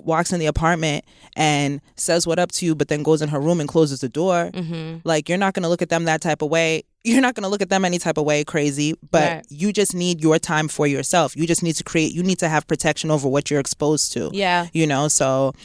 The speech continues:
Speaker 2: I agree. I agree. And I don't want people subconsciously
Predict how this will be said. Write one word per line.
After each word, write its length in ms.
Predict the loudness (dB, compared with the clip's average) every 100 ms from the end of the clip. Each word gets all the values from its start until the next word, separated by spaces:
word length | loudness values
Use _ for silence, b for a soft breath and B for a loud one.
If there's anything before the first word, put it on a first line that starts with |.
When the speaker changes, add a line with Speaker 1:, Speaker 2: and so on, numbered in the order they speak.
| -4
Speaker 2:
I 140 | -2
agree. 300 | 0 0 0
I 120 | -2 -2
agree. 340 | 0 0 0 B B B
And 160 | -4 0
I 100 | 0
don't 360 | 0 0 0 -2
want 440 | 0 0 0 -4
people 600 | -4 -2 0 0 0 -2
subconsciously 1300 | -6 -2 -2 0 0 0 0 -4 -2 0 0 -2 -8